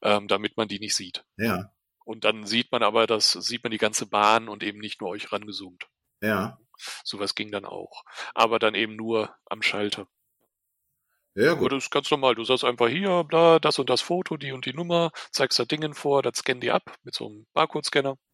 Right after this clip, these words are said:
Speaker 2: Ja.
Speaker 1: und dann ist gut.
Speaker 2: Ja, schön.
Speaker 1: Kannst auch immer prüfen lassen, ob alles drauf ist dort
Speaker 2: Ja.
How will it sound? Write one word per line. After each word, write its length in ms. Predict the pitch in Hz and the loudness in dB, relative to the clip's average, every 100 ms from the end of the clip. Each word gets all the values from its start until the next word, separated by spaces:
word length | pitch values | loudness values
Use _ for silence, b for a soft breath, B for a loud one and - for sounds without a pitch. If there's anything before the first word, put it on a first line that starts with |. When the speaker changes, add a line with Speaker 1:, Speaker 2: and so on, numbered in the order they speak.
| - | -2
Speaker 2:
Ja. 180 | 123 | 0
Speaker 1:
und 120 | - 110 | 0 -4
dann 100 | 104 | -12
ist 120 | - | -12
gut. 160 | - - _ _ _ _ - | -14 -18 _ _ _ _ -12
Speaker 2:
Ja, 180 | 127 - | -10 -10
schön. 360 | - 113 80 _ _ _ _ _ _ | -10 -12 -14 _ _ _ _ _ _
Speaker 1:
Kannst 200 | - 123 | -4 0
auch 140 | 117 - | 2 2
immer 200 | 123 117 | 2 0
prüfen 380 | - 165 - | 0 -6 -2
lassen, 300 | 147 139 123 | 2 2 2
ob 100 | 127 | -2
alles 240 | - 107 - | -2 0 0
drauf 340 | - 135 151 | 2 2 0
ist 320 | 147 - - - | -4 -2 -2 -4
dort 260 | 131 135 | -4 -2
Speaker 2:
Ja. 100 | 113 | -2